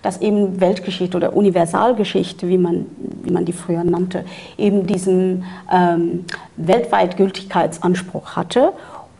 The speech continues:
und eben sehr stark mit einem gewissen Fortschrittsdenken, was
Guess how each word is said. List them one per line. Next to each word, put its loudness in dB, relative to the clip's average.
und 4
eben 6
sehr 4
stark 0
mit -2
einem 2
gewissen -2
Fortschrittsdenken, 0
was -2